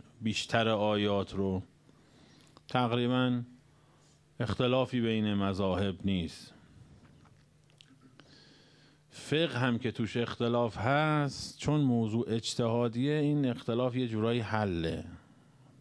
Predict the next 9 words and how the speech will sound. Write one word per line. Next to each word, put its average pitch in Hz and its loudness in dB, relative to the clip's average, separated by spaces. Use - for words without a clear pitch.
بین 135 0
مراجع 120 2
ما 143 2
هم 151 4
اختلافه، 131 0
حالا 98 -2
چه 117 -4
برسه 107 -2
به 104 0